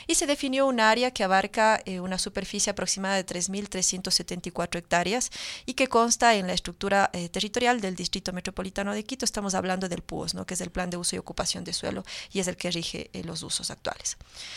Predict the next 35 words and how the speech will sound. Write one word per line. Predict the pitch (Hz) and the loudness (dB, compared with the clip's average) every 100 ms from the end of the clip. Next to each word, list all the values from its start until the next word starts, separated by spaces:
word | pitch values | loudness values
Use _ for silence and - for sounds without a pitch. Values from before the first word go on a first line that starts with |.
| - - - - - - _ | -12 -12 -14 -18 -20 -20 _
Otro | - 370 | 4 6
aspecto | - 349 311 | 6 4 4
importante | 262 269 - 277 294 - | 6 6 10 10 10 4
es | 233 | 6
la | 202 | 6
composición | 202 214 208 247 | 4 2 4 4
de | 247 | 4
la | 196 | 4
población, | 196 196 202 - 269 339 - - - | 2 4 4 4 2 -2 -6 -10 -4
que | 196 190 190 | -2 0 0
se | 185 190 | 2 2
estructura | - 196 220 | 0 0 0
prácticamente | 214 208 208 202 208 | 0 -2 -2 -2 0
de | 214 190 | 0 2
dos | 185 | 0
grupos. | 196 277 - 311 - | -2 -2 0 0 0
Por | 202 | -2
un | 190 | 0
lado, | 196 208 214 | 6 6 6
un | 196 | 0
grupo, | 196 208 202 190 185 - | -4 -4 0 0 0 -2
eh, | 185 180 180 175 | -4 -4 -4 -4
mestizo | 175 175 180 185 - 285 - 330 - | -4 -4 -2 -2 0 4 6 4 2
y | - 254 | -2 2
por | 262 | 4
otro, | 226 226 254 262 - | 4 4 4 4 2
eh, | 190 185 185 - | -2 -2 -4 -6
un | 208 202 | -4 -2
grupo | 208 220 208 | -2 2 4
ancestral | 190 185 - 202 226 262 - - - | 4 2 2 4 4 2 -10 -12 -10
quichua | - 240 - 311 | -2 0 4 4
perteneciente | 214 208 196 233 202 | 4 0 0 2 0
al | |
pueblo | 190 196 185 | 0 0 0
Quitucara. | - - - 131 - - | -4 -8 -2 -2 -2 -6